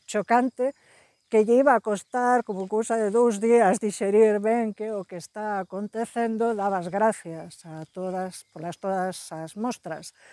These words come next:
de agarimo e de apoio, especialmente aos seus familiares e amigos, e tamén anunciaba que seguiría, eh,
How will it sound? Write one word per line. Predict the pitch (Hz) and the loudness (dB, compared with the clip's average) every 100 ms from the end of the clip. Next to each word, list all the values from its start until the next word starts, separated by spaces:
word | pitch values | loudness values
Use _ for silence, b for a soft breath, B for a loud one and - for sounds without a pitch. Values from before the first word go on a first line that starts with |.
| B B B | B B B
de | 165 190 175 | -2 0 2
agarimo | 170 175 180 226 247 226 214 240 | 0 0 2 2 2 0 0 0
e | 208 175 160 | 0 -2 -2
de | 170 | -4
apoio, | 180 - 247 240 277 285 b b b | -2 2 2 2 0 -2 b b b
especialmente | 202 202 233 220 220 226 226 247 | -12 -6 2 2 2 0 -2 -4
aos | 226 | -6
seus | 190 190 | -8 -10
familiares | - 185 180 185 220 208 185 180 - 175 | -10 -6 -4 0 0 0 -2 -6 -10 -10
e | 170 170 165 | -8 -8 -8
amigos, | 175 202 233 247 262 - b b b b | -4 0 2 2 0 -4 b b b b
e | 285 285 | 0 0
tamén | 285 247 254 254 262 269 - _ _ _ | 2 2 2 2 0 -2 -6 _ _ _
anunciaba | 196 190 196 240 233 233 254 | -10 -6 -2 4 4 6 2
que | 247 | 0
seguiría, | 214 - 214 196 202 208 269 220 170 202 - b b b - | -8 -4 -4 0 0 2 2 2 2 -4 -10 b b b -6
eh, | 175 170 | -2 -2